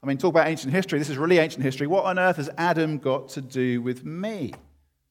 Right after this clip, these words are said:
But what is being described here in Romans five is that Adam's sin, Adam's rebellion against God, unleashed this kind of torrent, this kind of epidemic which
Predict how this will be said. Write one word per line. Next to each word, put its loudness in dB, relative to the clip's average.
But 2
what 4
is 0
being 2
described -2
here 2
in 0
Romans 2
five 0
is -2
that 0
Adam's -6
sin, 0
Adam's 0
rebellion 2
against 0
God, 2
unleashed 2
this -4
kind 0
of 2
torrent, 2
this -4
kind 0
of -6
epidemic 0
which -6